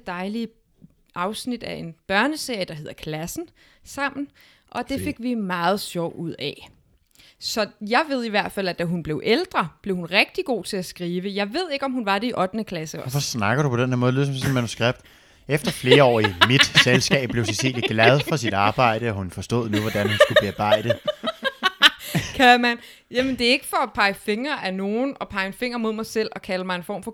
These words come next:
Speaker 1: guru. Men nogen vil måske mene det, Cecilie. Men det
Speaker 2: Ikke
Speaker 1: kan du lige tygge på.
Speaker 2: Ikke nogen i dette rum.
Speaker 1: Okay.
Speaker 2: Hvad, hvad er med om Cecilie? Hun er så blevet manuskriptforfatter nu.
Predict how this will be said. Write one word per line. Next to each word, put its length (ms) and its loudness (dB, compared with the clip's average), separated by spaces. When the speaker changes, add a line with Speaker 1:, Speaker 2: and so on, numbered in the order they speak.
Speaker 1:
guru. 380 -2
Men 220 -4
nogen 340 0
vil 80 -4
måske 340 -6
mene 260 -6
det, 140 -10
Cecilie. 480 -8
Men 100 0
det 60 8
Speaker 2:
Ikke 120 6
Speaker 1:
kan 20 -8
du 100 -4
lige 140 0
tygge 260 -6
på. 220 -8
Speaker 2:
Ikke 160 -2
nogen 140 -2
i 40 -4
dette 160 -10
rum. 140 -14
Speaker 1:
Okay. 280 -10
Speaker 2:
Hvad, 380 0
hvad 240 0
er 40 0
med 180 0
om 80 -6
Cecilie? 380 -8
Hun 180 2
er 80 0
så 140 0
blevet 180 -2
manuskriptforfatter 680 -4
nu. 180 0